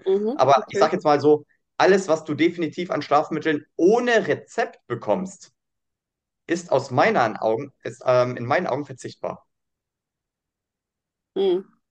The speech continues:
Speaker 2: Da gibt's einfach so viele andere Sachen, ähm, und Techniken. Das erfordert Übung, gar keine Frage.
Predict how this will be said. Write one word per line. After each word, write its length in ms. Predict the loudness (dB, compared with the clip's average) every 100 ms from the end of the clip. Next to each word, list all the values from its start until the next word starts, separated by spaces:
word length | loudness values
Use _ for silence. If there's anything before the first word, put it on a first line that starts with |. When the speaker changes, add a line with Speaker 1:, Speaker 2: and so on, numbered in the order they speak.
| _
Speaker 2:
Da 80 | -2
gibt's 160 | -2 -2
einfach 200 | -6 -6
so 140 | -8
viele 240 | -4 -2 -2
andere 300 | -2 -4 -2
Sachen, 500 | -2 -2 -4 -6 -2
ähm, 240 | -2 -2
und 100 | -4
Techniken. 480 | -8 -6 -8 -10 -16 _ _ _
Das 120 | -10 -8
erfordert 540 | -2 0 2 0 -4
Übung, 420 | -6 -2 -2 -2
gar 160 | -4 -4
keine 180 | -4 -8
Frage. 460 | -2 -2 -2 -6